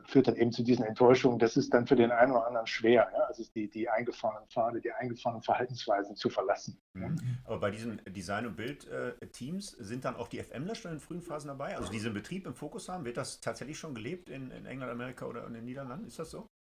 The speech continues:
Speaker 2: Also da blüht ja das Herz, es werden was auf, wenn das tatsächlich mal Realität würde, was unser Konzept hier in der Theorie schon immer propagiert hat. Ähm, ist da die F M, äh, Brille schon mit, äh, an Bord oder ist das tatsächlich auch der Bauingenieur,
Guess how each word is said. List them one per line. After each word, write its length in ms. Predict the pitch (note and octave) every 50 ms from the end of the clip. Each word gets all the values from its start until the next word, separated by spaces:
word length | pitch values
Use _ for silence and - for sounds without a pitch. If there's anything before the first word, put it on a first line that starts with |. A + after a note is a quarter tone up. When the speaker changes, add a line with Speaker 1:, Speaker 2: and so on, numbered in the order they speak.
| _ _ _
Speaker 2:
Also 80 | - G2
da 80 | F2 F#2+
blüht 220 | E2+ A2+ B2 -
ja 100 | B2 A2
das 200 | G2+ F#2+ - -
Herz, 180 | A2+ A#2 - -
es 140 | A#2 -
werden 260 | - G#2 G2+ A2 A2 A2
was 160 | G#2+ G2+ -
auf, 220 | - - G#2 -
wenn 80 | F#2 F2+
das 160 | F2 E2 -
tatsächlich 420 | - F#2+ - - A2+ B2 B2+ -
mal 220 | - - A2 A2 G2+
Realität 560 | F#2+ G2+ G2+ G2 F#2+ F#2 - - C#3+ C#3 G#2+
würde, 220 | G#2 G2+ F2+ E2+
was 140 | E2+ F#2+ -
unser 300 | - A2 G2+ F#2+ G2 F#2+ - - _ _ -
Konzept 440 | - G#2 F#2 - - C#3 C#3 - -
hier 80 | -
in 60 | G2+ G2
der 120 | G2 F#2
Theorie 280 | - G#2 G2+ F#2 A2 A#2
schon 200 | - - F#2 F#2+
immer 180 | C3+ D#3+ B2
propagiert 540 | - - - - F#2 F2 D#2+ D#2+ F2 F#2 -
hat. 160 | C3+ B2+ - _ _ _ _ _ _ _ _ - A2+
Ähm, 180 | G#2+ G2+ G2+ G2+
ist 120 | - - -
da 80 | D3
die 120 | C3+ C3+ C#3
F 120 | B2+ -
M, 340 | - B2+ C#3+ E3 E3+ E3 - -
äh, 200 | C3 C3+ B2+ B2
Brille 320 | A#2 - A2+ C3+ D#3+ F#3
schon 220 | F3+ - D3+ D3+
mit, 140 | D3 D#3+ D#3+
äh, 60 | -
an 340 | - C#3+ C3+ - C#3 C3 B2
Bord 240 | A#2 A2+ C3 E3 D#3+
oder 120 | - A#2
ist 120 | A#2+ A#2 -
das 100 | G#2+ -
tatsächlich 320 | - A2 - A2 G#2+ A2
auch 120 | - - -
der 140 | - G#2
Bauingenieur, 640 | E2+ D#2+ F#2 G2+ G2+ G2 F#2+ F#2+ F#2+ G2 F#2+ F#2+ F#2